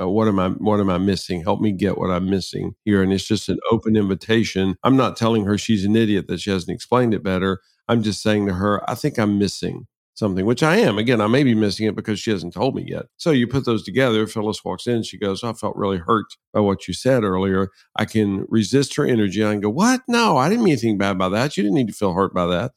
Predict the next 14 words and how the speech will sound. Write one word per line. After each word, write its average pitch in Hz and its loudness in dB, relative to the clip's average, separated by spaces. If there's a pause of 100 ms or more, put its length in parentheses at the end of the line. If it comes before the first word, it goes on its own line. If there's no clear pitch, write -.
(320)
So 117 0
I'm 113 4
just 107 0
resisting 104 2
her. 95 2
I'm 107 0
telling 101 -2
her 98 0
that 95 -2
she's - -10
wrong 101 2
to 104 -2
feel 101 -6
hurt 101 0